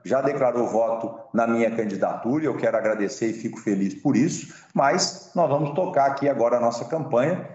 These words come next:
com o P S D B, com os parlamentares e com os aliados que estão comprometidos com o futuro de São Paulo.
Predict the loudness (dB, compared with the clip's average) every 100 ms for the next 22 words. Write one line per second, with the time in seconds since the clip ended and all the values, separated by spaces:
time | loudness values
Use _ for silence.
0 | -20 _ 0 2 0 -6 -6 -4 0 0
1 | 2 -2 0 0 0 0 -2 0 0 0
2 | 0 -2 0 0 2 0 -4 -6 -4 -2
3 | -2 -2 -2 0 2 0 -4 -12 -18 -18
4 | -10 -4 -2 0 -2 0 0 -2 0 -2
5 | 0 0 0 0 0 0 0 0 0 2
6 | 0 -2